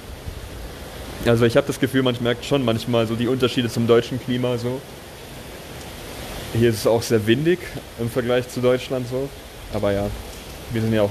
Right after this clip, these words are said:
glaub ich, auf einer ganz anderen Höhe so. Aber ja, das ist auf jeden Fall die große Neuigkeit von heute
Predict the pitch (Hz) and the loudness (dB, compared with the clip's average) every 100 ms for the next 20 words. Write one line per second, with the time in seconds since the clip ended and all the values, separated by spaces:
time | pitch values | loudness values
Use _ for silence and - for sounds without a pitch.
0 | - 107 107 117 104 104 - 113 113 104 | 4 2 2 0 2 2 2 2 4 2
1 | 104 107 131 113 117 123 120 - - - | 4 6 4 4 2 2 0 -10 -16 -16
2 | - - - - - - 110 101 98 98 | -16 -16 -16 -16 -16 -10 -4 0 2 0
3 | 101 95 - - - - - - - - | -2 -6 -10 -14 -14 -14 -14 -14 -10 0
4 | 104 107 110 110 113 117 110 113 113 113 | 2 4 2 4 0 2 2 4 4 2
5 | - 139 113 113 147 143 120 120 120 - | 0 -4 -4 0 0 2 2 4 2 2
6 | 104 107 101 107 104 123 117 | 0 2 0 2 2 4 2